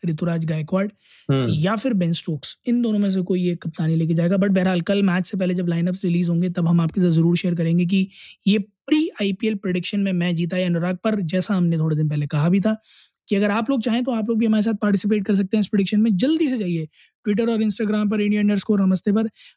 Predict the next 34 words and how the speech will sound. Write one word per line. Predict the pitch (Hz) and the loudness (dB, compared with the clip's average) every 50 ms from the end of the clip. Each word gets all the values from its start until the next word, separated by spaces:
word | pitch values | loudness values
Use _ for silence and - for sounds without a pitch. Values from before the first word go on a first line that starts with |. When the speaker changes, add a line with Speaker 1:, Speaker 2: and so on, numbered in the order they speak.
| _ _ - | _ _ 0
Speaker 1:
हमें | 220 254 302 262 208 175 - _ - | 0 2 2 0 -2 -4 -6 _ -4
अपने | 190 202 220 202 | 0 0 0 2
प्रेडिक्शन | 214 202 196 185 - 214 | 2 0 0 0 0 -2
शेयर | 202 - 208 196 185 | 0 0 0 0 2
कीजिए | 202 202 208 220 | 2 2 2 2
कि | 208 262 220 _ _ - | 2 0 -2 _ _ -2
कल | 262 269 247 185 156 - _ _ _ _ _ _ _ - - | 0 0 0 -2 -4 -6 _ _ _ _ _ _ _ -6 -2
चेन्नई | 233 226 233 247 254 240 | 0 2 2 2 0 0
सुपर | - 247 208 220 | -2 -2 -2 -2
किंग्स | 208 226 214 196 - | 0 0 0 0 0
की | 226 | 0
कप्तानी | 190 208 - - 208 202 208 196 | -2 -2 -2 -2 0 0 0 2
कौन | 202 202 196 196 | 2 0 0 2
करेगा | 196 196 190 190 190 | 2 2 2 2 2
अगर | 190 190 190 | 2 2 2
धोनी | 175 170 175 180 185 | 4 4 4 6 6
नहीं | 180 180 185 180 | 6 6 4 4
खेलते | 151 165 165 160 170 | 4 4 4 4 6
हैं | 170 165 156 | 4 4 4
तो। | 151 - 151 147 - _ - - - _ _ _ - | 4 2 2 2 0 _ -20 -20 -20 _ _ _ 0
और | 190 180 | 0 2
क्या | 180 - 190 196 | 2 2 2 2
पता, | 190 202 185 202 | 2 2 2 2
अगर | 196 196 190 | 2 2 2
आपका | 190 185 - 202 | 0 0 -2 -2
प्रेडिक्शन | 180 190 175 175 170 - 220 202 | -2 0 0 0 0 0 0 0
सही | - 208 196 196 | 2 2 2 4
हुआ | 196 190 190 190 190 | 4 4 2 2 0
तो | 180 _ - 196 180 175 170 165 156 151 - | -2 _ -2 0 0 2 2 2 0 -2 0
परसों | - 165 - - 185 | 0 0 2 2 2
के | 170 180 | 2 2
एपिसोड | 170 165 - 160 - 175 175 185 185 | 0 0 0 0 2 2 2 4 4
में | 185 180 175 | 4 2 2
आप | 165 143 151 156 | 2 0 0 0